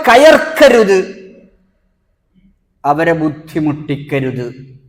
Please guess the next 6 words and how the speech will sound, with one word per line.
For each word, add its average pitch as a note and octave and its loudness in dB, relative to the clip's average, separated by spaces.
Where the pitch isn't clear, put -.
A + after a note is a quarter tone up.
അവരെ C#3 -6
വിഷമിപ്പിക്കരുത്. C#3+ -8
ഉഫിൻ G#3+ -6
എന്ന് G3 -8
പറഞ്ഞാൽ F#3+ 0
ആ F#3 2